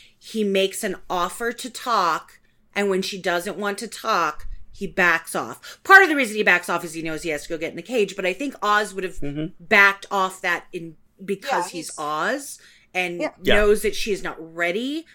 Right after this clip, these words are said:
Speaker 1: but the best thing you can do in a situation like this is not make these big, you know, you have to leave, you have to do, the have tos of it. You hold space with that person, you offer your help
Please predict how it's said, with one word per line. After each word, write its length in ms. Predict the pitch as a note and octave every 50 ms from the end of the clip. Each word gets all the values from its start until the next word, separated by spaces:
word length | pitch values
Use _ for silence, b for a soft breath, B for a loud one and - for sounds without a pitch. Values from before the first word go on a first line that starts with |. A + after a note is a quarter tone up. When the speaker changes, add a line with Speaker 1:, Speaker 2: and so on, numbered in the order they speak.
| _ _ _
Speaker 1:
but 360 | F#3+ E3 G3+ G3+ F#3 - - _ _ _ _ _ _ _ _
the 140 | F#3 F#3 G#3+
best 360 | F3+ - D4+ E4 D#4+ D#4+ -
thing 200 | D#4+ C#4+ A#3 G#3+
you 220 | F#3+ F#3 A3+ B3+
can 320 | B3+ - - B3+ C4+ C4+ B3
do 540 | G#3+ C#4 C#4+ A#3+ E3+ C3+ B2 A2 A#2+ E3 _ _ _ _ _ _ _ _ _ _ -
in 180 | G#3 G#3 G#3+
a 80 | A#3 B3+
situation 800 | B3 - A3 G3 - - A#3 G#3+ G3+ G3 G3+ G3 - A3+ G3+ F#3+
like 240 | F3 E3 E3+ - -
this 560 | G#3 G#3 F3+ D#3+ D3+ D#3 - - - - - _ _ _ _ _ _ _
is 200 | - G#3 F#3 E3+
not 400 | F#3+ G3+ G#3 A3 A3+ A#3 A3+ F3
make 240 | A3 G#3+ G3 F#3 -
these 280 | - G3+ F3+ F3+ F3+ -
big, 420 | - F3+ E3+ E3 E3 D#3+ E3+ - _ _ _ _ _ _
you 100 | - F3+ F3
know, 60 | F3
you 160 | E3+ F3 F3+
have 340 | F3+ - G3 G3 F#3 F3+ -
to 80 | - G3
leave, 260 | F3+ E3 E3 D3+ C3
you 80 | C#3+ C#3+
have 320 | C#3+ - F#3 F3 E3+ -
to 80 | - F#3+
do, 160 | D#3+ E3+ E3 - _ _ _ _ - - - _ _ _ _ _
the 140 | F3+ F#3 E3
have 400 | - - G#3 G3 F3+ F3+ - -
tos 280 | - A#3 A3 A3 G#3
of 140 | A3+ A3 A3
it. 220 | B3 A#3+ A#3+ - b b b b b _ _ _ _ -
You 420 | - E3 E3+ F3+ F#3+ F3+ F3+ F3+ - _ - - - - - - - - - -
hold 300 | - - B3+ A#3 A#3 G#3+
space 380 | - - - A3+ A#3 B3 A#3+
with 100 | C4 A#3
that 180 | G3+ G#3+ G3 G3+
person, 320 | G3 G3+ F#3 F#3+ F#3+ F3+
you 140 | F3+ F3 E3+ -
offer 360 | - F#3 F#3 F#3+ F#3+ - G#3
your 260 | F#3 F3+ F3 F3 E3+
help 420 | E3 F3+ F3 E3 D#3 D#3 D3+ -